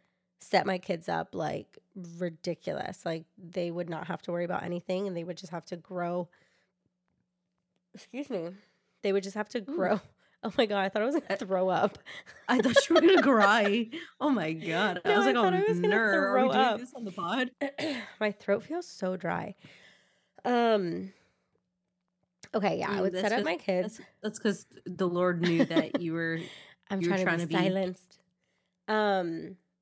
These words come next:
Speaker 1: okay, buy my house, set up my kids,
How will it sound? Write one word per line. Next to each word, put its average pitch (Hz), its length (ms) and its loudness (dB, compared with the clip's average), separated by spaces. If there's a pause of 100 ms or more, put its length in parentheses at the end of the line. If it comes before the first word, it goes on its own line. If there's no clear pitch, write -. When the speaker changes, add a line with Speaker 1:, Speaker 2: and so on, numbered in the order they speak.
Speaker 1:
okay, 196 200 -2
buy 180 260 -2
my 233 160 -2
house, 175 420 -4 (420)
set - 260 -2
up 180 100 -2
my 240 160 -4
kids, 165 640 -8